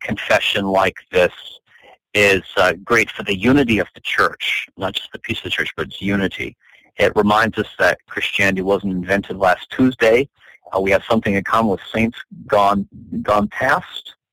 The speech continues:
saints of the past, rather, uh, as, as well as, uh, brothers and sisters around the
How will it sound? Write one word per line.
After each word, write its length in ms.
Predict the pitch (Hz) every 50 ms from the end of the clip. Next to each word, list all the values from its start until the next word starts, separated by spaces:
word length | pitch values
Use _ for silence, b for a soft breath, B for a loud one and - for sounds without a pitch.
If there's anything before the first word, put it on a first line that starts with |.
| _ _
saints 200 | - 101 82 -
of 60 | - 82
the 120 | - - 110
past, 180 | 113 117 113 - -
rather, 340 | 113 110 113 135 151 151 - B B B B B B B B B B _ -
uh, 280 | 104 104 104 107 104 -
as, 140 | 113 113 - - -
as 120 | - 113 107
well 300 | 110 117 117 120 120 117
as, 80 | 113 - -
uh, 120 | 117 113
brothers 360 | 107 - 110 107 104 113 - -
and 100 | 110 -
sisters 460 | - - - - - - 104 - -
around 280 | - - 113 113 113
the 60 | 113